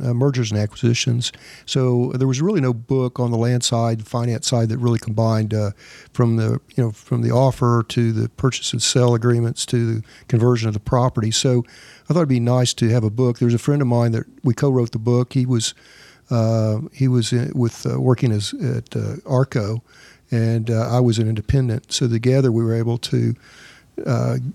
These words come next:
have a really good, I think, dialogue to put in the form of a book, handbook. And it was acquisition process, uh, due diligence, minimize risk, maximize return. We went on the speaking, uh, circuit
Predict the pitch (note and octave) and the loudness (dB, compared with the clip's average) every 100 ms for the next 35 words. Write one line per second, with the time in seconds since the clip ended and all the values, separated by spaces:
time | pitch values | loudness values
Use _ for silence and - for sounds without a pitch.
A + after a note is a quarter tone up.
0 | - - B2+ A#2 C3+ B2+ B2 A2+ G#2+ C#3+ | -6 0 2 4 4 2 2 0 -2 -2
1 | A2+ B2+ D3 A2 A2+ A#2+ A#2+ - A#2+ A2 | 0 2 2 2 0 -2 -6 -4 -4 -4
2 | - B2 A#2 A2 - A#2+ A2+ A2 A2+ E3 | -2 0 0 -2 -2 -2 0 -2 0 0
3 | B2 - D#3 C3+ G2+ - - - - - | 0 0 0 2 -2 -8 -16 -20 -20 -20
4 | _ - A2+ A2 A#2 A#2+ - A#2+ B2 - | _ -2 0 0 2 0 2 2 2 -2
5 | A2+ B2+ A#2+ A#2 B2+ B2 A#2+ - - - | -2 0 0 0 0 2 0 -6 -14 -20
6 | - _ - A#2+ A2 C3+ B2 B2+ B2 C3 | -20 _ -4 -2 2 2 2 2 2 -2
7 | C3 C3 B2 A#2+ A2+ A#2+ A#2+ - A2+ A2+ | -2 0 2 2 2 2 0 0 -2 -2
8 | - A#2 A2 B2 - B2 A2 D3+ - - | -2 -2 -2 -2 0 0 2 -2 -8 -20
9 | - _ B2+ B2+ C3 B2+ A#2+ A#2 A#2 - | -20 _ 0 2 2 2 2 0 0 0
10 | C3 B2 A#2+ D#3+ - _ - B2+ - C3+ | 0 -2 -4 -8 -16 _ -12 -6 0 0
11 | - E3+ | 0 -4